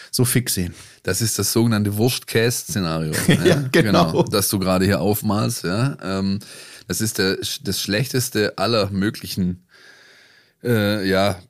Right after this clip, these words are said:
Speaker 2: Be-, Möglichkeiten, die sich irgendwie zutragen, äh, könnten. Ich hab die letzten vier Spiele von Bielefeld alle über neunzig live gesehen oder real live. Diese Mannschaft ist nicht mehr in der Lage,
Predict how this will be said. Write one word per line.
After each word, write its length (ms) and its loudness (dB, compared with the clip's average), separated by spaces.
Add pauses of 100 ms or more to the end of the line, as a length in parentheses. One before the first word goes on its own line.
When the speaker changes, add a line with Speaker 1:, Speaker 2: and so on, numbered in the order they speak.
(140)
Speaker 2:
Be-, 280 -2
Möglichkeiten, 1120 2
die 120 2
sich 220 -4
irgendwie 280 0
zutragen, 640 -4 (180)
äh, 100 -12 (220)
könnten. 600 -2
Ich 260 -4 (220)
hab 300 -4
die 100 0
letzten 460 0
vier 240 0
Spiele 640 -2
von 200 -8
Bielefeld 580 -4
alle 300 0
über 220 -6
neunzig 400 -2
live 260 -8
gesehen 320 -12 (540)
oder 240 -2
real 180 0
live. 280 -6 (800)
Diese 220 0
Mannschaft 580 -2
ist 300 -6
nicht 260 0
mehr 160 0
in 140 0
der 100 0
Lage, 400 -4